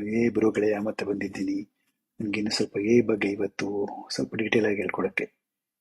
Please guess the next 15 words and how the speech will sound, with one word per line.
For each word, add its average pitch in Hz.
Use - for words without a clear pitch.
ನೀವು 117
ಎಸ್-, 110
ನ-, 113
ಇನ್ನು 113
ಮೊದಲನೇ 135
ವಿಡಿಯೋ 127
ನೋಡಿಲ್ಲ 156
ಅಂದ್ರೆ 123
ಒಂದ್ಸಲ 107
ನೋಡಿ, 101
ಅದ್ರ 104
ಬಗ್ಗೆ 101
ಬೇಸಿಕ್ 110
ಇಂಟ್ರೊಡಕ್ಷನ್ -
ಕೊಟ್ಟಿದ್ದೀನಿ. 95